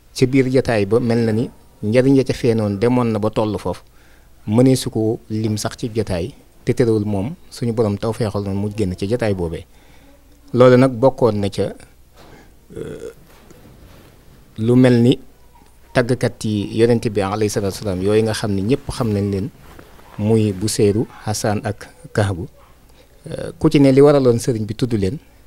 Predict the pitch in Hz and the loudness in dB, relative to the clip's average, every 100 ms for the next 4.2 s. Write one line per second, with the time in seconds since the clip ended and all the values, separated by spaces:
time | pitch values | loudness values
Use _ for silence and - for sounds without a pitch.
0 | - _ - 110 120 117 113 113 113 104 | -20 _ -2 2 2 2 0 -2 -2 -4
1 | - 123 113 - 139 117 - 123 120 113 | -2 0 0 -2 0 0 -2 -4 -4 -4
2 | 113 104 101 123 117 - 107 95 - 131 | -2 -2 0 0 0 -2 -4 -4 -2 -2
3 | 123 127 - - - - _ - 127 117 | 2 2 0 -8 -20 -20 _ -4 0 0
4 | 98 98 | 0 -2